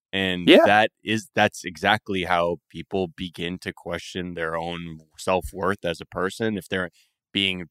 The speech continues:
Speaker 1: treated as someone in the out group or whatever, or that it's okay to make fun of someone, you know, appearance and things like that. And yeah, I, I'm, I'm sure that these teachers would be like, "Well, I'm, I, I'm sure that was an isolated incident."
Speaker 2: Right.
Speaker 1: But,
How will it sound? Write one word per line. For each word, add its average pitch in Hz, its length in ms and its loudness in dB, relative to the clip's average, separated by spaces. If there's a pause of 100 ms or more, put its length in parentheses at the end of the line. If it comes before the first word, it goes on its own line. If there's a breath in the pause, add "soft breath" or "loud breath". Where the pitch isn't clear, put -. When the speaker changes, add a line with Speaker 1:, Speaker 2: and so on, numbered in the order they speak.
(120)
Speaker 1:
treated 95 320 -2
as 90 160 0
someone 90 240 -2
in 82 80 -6
the 80 160 -4
out 95 260 2
group 120 280 0 (380)
or 90 160 2
whatever, 101 520 4
or 95 80 4
that 87 180 4
it's 95 160 -2
okay 92 460 2
to 90 100 -2
make 87 220 -6
fun 87 260 -4
of 90 140 -6
someone, 87 380 -6
you 104 100 -4
know, 92 180 0
appearance 98 400 -2
and 92 80 -14
things 101 180 -4
like 98 180 -4
that. 117 200 2
And 123 160 -6 (680)
yeah, 247 260 0 (300)
I, 113 120 4
I'm, 120 200 0
I'm 117 120 -2
sure 147 240 2
that 117 100 -2
these 113 220 -4
teachers 117 400 0
would 95 100 -12
be 101 60 -6
like, 95 160 -2
"Well, 151 220 -4 (360 loud breath)
I'm, 151 160 -12
I, 143 180 -4
I'm 147 120 -2
sure 156 280 -6
that 104 200 -6
was 90 100 -12
an 82 160 -16
isolated 82 580 -12
incident." - 500 -12 (420)
Speaker 2:
Right. 98 200 4
Speaker 1:
But, 95 180 2